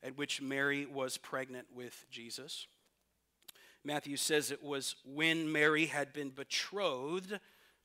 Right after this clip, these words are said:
to Joseph. This betrothal period in Israelite law and custom was sort of like our practice of engagement. In both practices, the couple is more serious than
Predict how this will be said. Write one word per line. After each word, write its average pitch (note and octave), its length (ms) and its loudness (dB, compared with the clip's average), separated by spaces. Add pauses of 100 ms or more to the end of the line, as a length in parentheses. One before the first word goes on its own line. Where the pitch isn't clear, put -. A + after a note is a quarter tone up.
(100)
to C3+ 220 -6
Joseph. C3+ 520 -6 (2000)
This D3 180 0
betrothal D#3+ 480 4
period D#3 520 2
in C#3+ 220 -2
Israelite D3+ 560 4
law D#3 300 8
and C#3+ 160 -2
custom E3+ 540 0
was D#3 120 -2
sort B3+ 320 0
of G3 220 4 (540)
like D3+ 360 6
our D3 140 4
practice C#3+ 560 0
of C3 160 -4
engagement. A#2 560 -10 (1040)
In F#3 220 8
both G#3+ 280 8
practices, G#3+ 720 6
the D3 120 -6
couple F3+ 500 -4
is C3+ 160 -6
more D3 180 -6
serious E3+ 640 2
than B2+ 360 -10